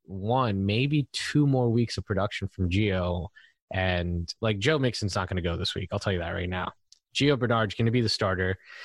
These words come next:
and he'll be a high-end R B two, even if Mixon can't go. And the reason I say that is because the pressure, number one, right? Like,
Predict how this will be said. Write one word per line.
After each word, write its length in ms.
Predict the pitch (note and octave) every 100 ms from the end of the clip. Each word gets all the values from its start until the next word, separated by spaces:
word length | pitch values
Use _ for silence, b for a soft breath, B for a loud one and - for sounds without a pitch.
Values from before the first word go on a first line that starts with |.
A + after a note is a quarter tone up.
| B B -
and 320 | G2+ G2+ G2+
he'll 240 | A2+ A2+
be 180 | A#2+ C3
a 60 | A2
high-end 400 | - A#2 A#2+ A2
R 100 | A2
B 140 | G#2
two, 280 | - A#2 F#2+ -
even 260 | D#3+ E3+ C#3
if 140 | A#2
Mixon 320 | A2 - G2+
can't 260 | - F#2+ E2
go. 220 | F2+ F2+
And 100 | F#2+
the 60 | B2+
reason 200 | E3+ F3+
I 40 |
say 220 | D#3+ E3+
that 180 | E3 A#2
is 80 | F#2+
because 720 | G2+ - - E3+ G#2+ F#2+ - _ _ _ _ _ _
the 80 | -
pressure, 420 | - C3 - A2
number 220 | G2 F2+
one, 440 | F2 A#2+ G#2+ F2+ G#2 _
right? 260 | F2 F2+ B2+
Like, 180 | G2 F2+